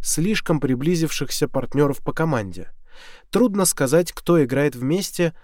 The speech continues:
а кто друг против друга. Только один высокий темнокожий мужчина одет в футбольную майку, красную с эмблемой трех львов, сборной Англии по футболу,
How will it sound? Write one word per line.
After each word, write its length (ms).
а 140
кто 240
друг 340
против 400
друга. 420
Только 480
один 380
высокий 520
темнокожий 640
мужчина 540
одет 320
в 80
футбольную 720
майку, 520
красную 720
с 180
эмблемой 480
трех 340
львов, 440
сборной 500
Англии 420
по 140
футболу, 600